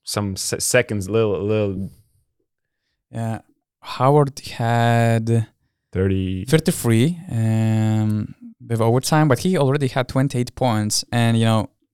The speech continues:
Speaker 2: I was surprised that Baskonia started the extra time with Howard on the bench. And Howard was
Speaker 1: Mm.
Speaker 2: actually already on the bench in the last minutes of the fourth quarter.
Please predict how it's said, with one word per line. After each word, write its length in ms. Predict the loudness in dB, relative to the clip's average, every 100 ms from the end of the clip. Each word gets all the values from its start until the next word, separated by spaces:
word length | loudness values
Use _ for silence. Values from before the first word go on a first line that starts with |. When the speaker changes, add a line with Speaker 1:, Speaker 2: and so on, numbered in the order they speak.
| _ _ -2
Speaker 2:
I 100 | 0
was 140 | 2
surprised 800 | 0 0 -2 -2 -2 2 4 4 4
that 100 | 0
Baskonia 580 | -2 0 0 2 0
started 340 | 0 2 2 0
the 180 | 0 0
extra 300 | -2 -2 -4
time 380 | -4 0 -2 -4 -14 -20 _
with 160 | 2 2
Howard 300 | 6 6 6
on 220 | 4 4
the 60 | 2
bench. 400 | 2 2 0 -8 -14 -20 -8
And 80 | -2
Howard 320 | 4 4 4 4
was 200 | 4 6
Speaker 1:
Mm. 100 | 4
Speaker 2:
actually 280 | 4 4
already 360 | 4 6 6 6
on 160 | 4 2
the 80 |
bench 340 | 2 2 2 0
in 120 | -2
the 100 | 2
last 280 | 4 4 2
minutes 240 | 2 2
of 120 | -2
the 60 | -6
fourth 260 | 0 0 0
quarter. 360 | -2 -2 -2